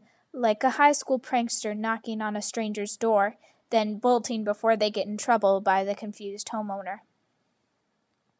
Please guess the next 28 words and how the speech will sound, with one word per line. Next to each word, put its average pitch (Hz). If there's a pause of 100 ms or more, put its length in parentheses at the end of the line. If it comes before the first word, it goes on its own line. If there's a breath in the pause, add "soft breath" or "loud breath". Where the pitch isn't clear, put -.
(640 soft breath)
I 233
laugh 226
now 202
at 196
his 233
boldness 220
and 220
his 240
quick 240
retreat. 214 (1700)
I 254
felt 302
swept 262
over 220 (460)
the 233
same 254
cliff - (200)
by 226
his 220
daring 240
demand 202 (420 soft breath)
as 208
I 233
looked 240
over 233
at 226
the 226
keyholder 226